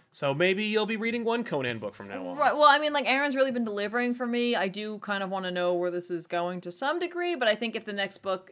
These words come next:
Speaker 2: doesn't really, like, hook me, I might be off of Savage Sword and just
Speaker 1: Yeah.
Speaker 2: be picking up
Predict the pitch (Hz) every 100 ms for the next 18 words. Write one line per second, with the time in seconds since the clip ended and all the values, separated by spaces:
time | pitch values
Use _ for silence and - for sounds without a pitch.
0 | - 196 180 170 170 170 170 143 123 -
1 | 208 208 - 220 214 214 202 - 185 175
2 | 175 170 165 - - 165 180 202 226 226
3 | 208 180 196 175 170 165 165 160